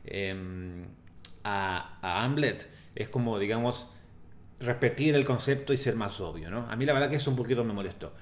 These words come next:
Como dije antes, me molestó más que la obvia, eh, que el, que el nombre obvio de Hamlet, ¿no? O, eh, para darnos a entender que, de que es la historia, de que es la historia de Hamlet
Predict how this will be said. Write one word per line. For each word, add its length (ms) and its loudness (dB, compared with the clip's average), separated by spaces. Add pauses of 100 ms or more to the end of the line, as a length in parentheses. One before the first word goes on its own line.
(160)
Como 200 -2
dije 200 4
antes, 240 4
me 120 4
molestó 420 2
más 420 0 (280)
que 140 0
la 180 2
obvia, 960 6 (280)
eh, 160 -6
que 120 0
el, 280 -2
que 120 2
el 280 -4 (100)
nombre 520 6
obvio 300 8
de 140 4
Hamlet, 500 -2
¿no? 260 -6 (800)
O, 520 0 (440)
eh, 280 -2
para 420 2
darnos 300 2
a 40 2
entender 440 0
que, 220 -2
de 180 -4
que 100 -4
es 60 -4
la 80 0
historia, 580 0
de 120 -6
que 80 -2
es 60 -2
la 60 0
historia 240 0
de 120 0
Hamlet 480 0